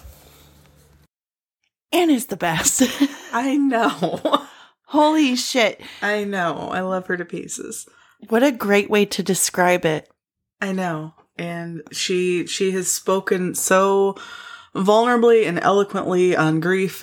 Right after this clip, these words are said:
Speaker 2: and the loss of Nick that I felt like she was the one to reach out to, and she absolutely was. So,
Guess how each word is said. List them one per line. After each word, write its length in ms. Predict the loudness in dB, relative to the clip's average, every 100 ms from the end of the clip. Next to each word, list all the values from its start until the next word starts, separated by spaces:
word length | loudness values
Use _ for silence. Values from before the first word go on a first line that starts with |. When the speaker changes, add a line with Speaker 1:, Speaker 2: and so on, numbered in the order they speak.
| -2
Speaker 2:
and 340 | 0 2 2
the 60 | 2
loss 380 | 4 2 0 -4
of 140 | -2
Nick 440 | 0 0 -4 -16 -10
that 320 | -2 -2 -2
I 60 | -4
felt 340 | 0 0 2
like 180 | -2 0
she 200 | 0 0
was 320 | 2 0 -2
the 340 | -2 0 0 0
one 300 | 0 0 -2
to 120 | -2
reach 220 | -2 0
out 220 | 0 0 0
to, 360 | 2 4 4 2
and 300 | -2 -2 -4
she 120 | -2
absolutely 560 | -2 -2 -2 -2 -2 -2
was. 420 | -2 -2 -2 -2
So, 420 | 0 2 2 0